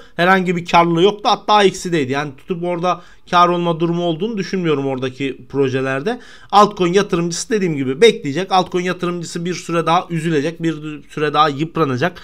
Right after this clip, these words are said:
Ama, e, artık son süreçteyiz. Altcoin'lerin de yüzünün gülmeye başladığı bir süreçteyiz. Ama makul olan şu süreçte ne? Tabii ki Bitcoin tutmak. Ben dediğim gibi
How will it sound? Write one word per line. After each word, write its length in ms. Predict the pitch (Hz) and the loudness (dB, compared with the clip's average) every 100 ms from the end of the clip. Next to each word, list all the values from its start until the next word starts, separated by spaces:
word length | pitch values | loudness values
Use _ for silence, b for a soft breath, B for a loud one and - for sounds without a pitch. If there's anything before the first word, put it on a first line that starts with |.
| B B | B B
Ama, 360 | 190 156 180 - B B - | 0 2 -2 -4 B B -8
e, 60 | 139 139 143 143 143 143 - | -4 -2 -2 -2 -4 -4 2
artık 440 | 185 - - 208 | 2 2 -10 -12
son 280 | - 196 202 | -4 -2 0
süreçteyiz. 520 | 196 147 135 202 190 | 0 -2 0 -4 0
Altcoin'lerin 600 | 175 170 165 147 147 160 | 0 0 -6 -4 -6 -6
de 60 | 185 | -6
yüzünün 580 | 151 147 156 185 175 | -6 -6 -4 -4 -4
gülmeye 360 | 147 151 175 165 | -6 -6 -6 -2
başladığı 420 | 160 - 156 190 | -2 -4 -4 -4
bir 60 | 165 | -4
süreçteyiz. 380 | 170 156 131 151 | -6 -4 -4 -2
Ama 180 | 175 | -2
makul 440 | 127 151 202 202 208 | 0 2 2 2 0
olan 220 | 175 139 | 0 -2
şu 180 | 123 185 | -6 -10
süreçte 360 | 170 139 175 | -8 -8 -8
ne? 140 | 226 240 | -10 -6
Tabii 260 | 196 147 | -6 -6
ki 140 | 139 165 | -8 -10
Bitcoin 360 | 156 - 175 | -8 -6 -6
tutmak. 380 | 160 131 127 - B B - | -8 -8 -10 -10 B B 2
Ben 240 | 202 196 | 4 4
dediğim 240 | 190 185 165 | 2 0 -2
gibi 260 | 156 208 | -2 -2